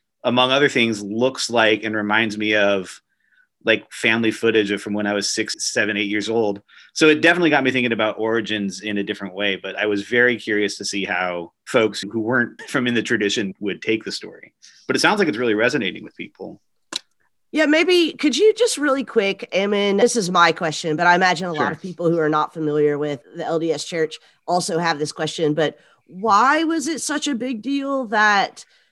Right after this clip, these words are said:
Speaker 2: this, that the books or the plates were revealed to Joseph Smith by a white salamander as opposed to an angel?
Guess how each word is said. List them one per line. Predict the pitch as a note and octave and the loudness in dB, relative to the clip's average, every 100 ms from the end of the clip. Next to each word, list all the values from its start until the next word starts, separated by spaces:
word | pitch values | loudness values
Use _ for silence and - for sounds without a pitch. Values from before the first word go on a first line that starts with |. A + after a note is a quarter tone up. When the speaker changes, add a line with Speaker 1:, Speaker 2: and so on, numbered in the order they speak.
| _ | _
Speaker 2:
this, | G#3+ G#3 - A3+ G#3+ _ | 0 0 -2 -8 -16 _
that | G3+ G3+ F3+ E3+ - _ | 0 2 2 -2 -16 _
the | C3 G3+ | -8 -6
books | E3 _ G#3+ A3 A3+ - - - | -6 _ 2 2 2 -8 -12 -8
or | F3+ | -4
the | E3+ E3 | -2 -2
plates | - G3+ F#3+ D#3+ - - _ - | -2 0 0 -2 -8 -12 _ -6
were | F#3+ | -2
revealed | G3 G3 F#3+ G3 F#3 | 0 0 2 0 0
to | G3 E3+ | -4 -4
Joseph | F3+ G3 F#3 | -4 -6 -8
Smith | - F3+ F#3 D#3+ | -4 -4 -4 -2
by | E3 D#3+ E3 D#3+ - | 0 2 4 2 2
a | D#3+ D#3 D#3 | 4 6 6
white | D#3 E3 D#3+ | 4 0 -2
salamander | E3+ E3 E3+ E3 E3 E3 D#3+ D#3 - _ _ _ _ | -4 -4 -2 -2 0 2 2 2 -4 _ _ _ _
as | E3+ D#3+ | -2 -2
opposed | E3 F3+ D#3+ D#3 | 0 2 2 2
to | F3 | 0
an | E3 | 2
angel? | D#3 E3 F3+ F3 F3 D#3+ | 2 2 -2 -2 -4 -6